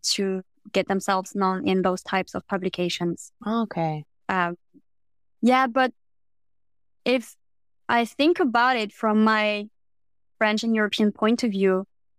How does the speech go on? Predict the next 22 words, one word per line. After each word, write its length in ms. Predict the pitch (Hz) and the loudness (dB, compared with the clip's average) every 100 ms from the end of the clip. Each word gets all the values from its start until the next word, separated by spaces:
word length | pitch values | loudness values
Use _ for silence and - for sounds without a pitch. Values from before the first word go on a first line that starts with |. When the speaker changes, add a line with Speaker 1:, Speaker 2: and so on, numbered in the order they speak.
| _ _ | _ _
Speaker 1:
um, 420 | - 196 196 190 190 _ _ _ _ _ _ _ _ | -4 -2 -2 -4 -12 _ _ _ _ _ _ _ _
for 120 | 226 | -2
European 460 | 220 233 226 - 220 | 0 2 0 0 0
artists 500 | 220 226 226 202 - | 2 0 0 -4 -6
as 160 | 196 196 | -6 0
well, 420 | 220 226 202 - _ _ - | 2 4 0 -4 _ _ -14
to 120 | - | -8
say 240 | 220 220 220 | -2 2 2
that 160 | 220 | 0
you 140 | 220 220 | 0 2
made 340 | 214 202 202 | 2 2 2
it, 240 | 226 247 277 _ _ _ - | 2 2 -2 _ _ _ 0
you 260 | 220 220 | 2 2
need 260 | 220 214 196 - | 2 2 0 -4
to 280 | - 196 | 0 2
make 420 | 190 196 190 - 196 | 2 2 0 -2 -4
it 160 | 180 - _ _ _ _ - | -4 -6 _ _ _ _ 0
in 140 | 247 | 2
the 80 | 233 | 4
U 220 | 208 202 | 4 4
S 240 | 190 185 - | 2 -2 -4
and 480 | 196 185 185 180 | -4 -2 -4 -6